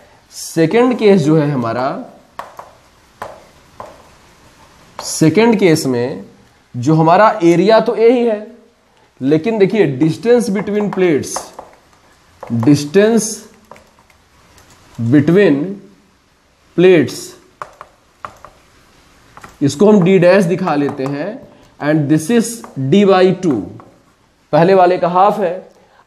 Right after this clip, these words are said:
और यहां पर एयर नहीं है, एक medium भरा है plates के बीच में, और वो है उसका dielectric constant K is equal to six है। अब हमसे पूछा है capacitance,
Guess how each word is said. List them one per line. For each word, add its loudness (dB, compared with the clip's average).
और 4
यहां 4
पर -4
एयर 0
नहीं 0
है, -10
एक -8
medium 2
भरा 4
है 2
plates -2
के -4
बीच -4
में, -8
और 2
वो 6
है 0
उसका -2
dielectric 0
constant 0
K 4
is 0
equal -2
to -4
six -4
है। -10
अब 0
हमसे 2
पूछा 2
है 4
capacitance, -2